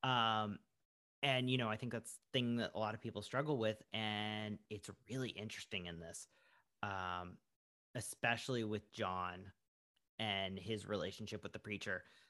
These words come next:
There are moments where he can't decide how he wants to be treated by this man who does want him dead. <laughs> Like, there is no question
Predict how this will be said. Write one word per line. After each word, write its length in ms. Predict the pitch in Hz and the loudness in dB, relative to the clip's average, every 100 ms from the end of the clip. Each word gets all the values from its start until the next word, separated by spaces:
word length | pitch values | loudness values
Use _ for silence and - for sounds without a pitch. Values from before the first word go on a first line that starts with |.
| _ | _
There 100 | 123 | 2
are 60 | 131 | 4
moments 440 | 120 131 139 110 | 4 2 2 -2
where 360 | 123 117 110 110 - _ _ _ _ - | -2 0 2 -2 -10 _ _ _ _ -18
he 320 | - 131 120 | 0 0 0
can't 440 | - - 123 - | -4 -2 0 0
decide 640 | 113 - 113 113 107 101 - _ _ | -4 -2 2 2 2 -2 -8 _ _
how 280 | - 107 107 | -2 0 0
he 160 | 98 101 | -2 -4
wants 300 | 101 98 - | -4 -6 -8
to 100 | 101 | -8
be 220 | 95 87 | -8 -10
treated 500 | - - 127 147 110 | -12 -4 0 0 2
by 160 | 98 95 | 2 2
this 180 | 92 - | 0 -4
man 320 | 98 95 110 - _ _ | -4 -4 -4 -10 _ _
who 320 | - 233 208 - _ - - | 0 0 0 -4 _ -14 6
does 300 | 269 285 202 | 10 10 8
want 280 | 170 202 165 | 8 8 8
him 180 | 175 | 6
dead. 420 | 135 139 143 - 156 539 - | 10 8 8 8 8 8 8
<laughs> 220 | - 233 | 12 12
Like, 280 | 247 220 214 | 12 12 12
there 180 | 180 247 | 12 12
is 200 | 214 190 | 12 6
no 240 | 175 202 214 | 10 10 12
question 540 | 185 185 - 127 | 10 8 8 4